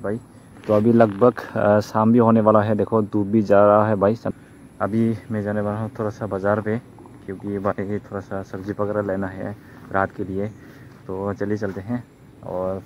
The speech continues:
फ्रेश वगैरह हो गए हैं नहा के पूरा अभी। ओके दोस्तों, फ़िलहाल मैं बाज़ार से जा रहा हूँ अभी घर, और रात बहुत ज़्यादा हो गए हैं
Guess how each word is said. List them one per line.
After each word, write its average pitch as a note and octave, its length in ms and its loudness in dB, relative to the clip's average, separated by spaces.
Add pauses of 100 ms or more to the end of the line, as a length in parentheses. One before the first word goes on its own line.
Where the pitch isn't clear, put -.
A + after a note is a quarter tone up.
फ्रेश G2+ 280 -4
वगैरह G2+ 220 -2
हो G2+ 140 -4
गए G2+ 120 -2
हैं G#2 140 -6
नहा F#2+ 200 -4
के F#2 140 -10
पूरा F#2 260 -8 (400)
अभी। F2+ 220 -12 (2250)
ओके D#3 180 6
दोस्तों, D#3+ 340 4
फ़िलहाल D#3 320 6
मैं C#3 540 4
बाज़ार C3+ 220 4
से C#3 140 0
जा B2 160 6
रहा C3 100 6
हूँ C3 180 4
अभी A#2+ 160 2
घर, B2 240 4 (360)
और A#2+ 240 4
रात B2+ 200 6
बहुत B2 260 2
ज़्यादा C3 180 4
हो A#2+ 180 4
गए B2 160 4
हैं A#2+ 260 2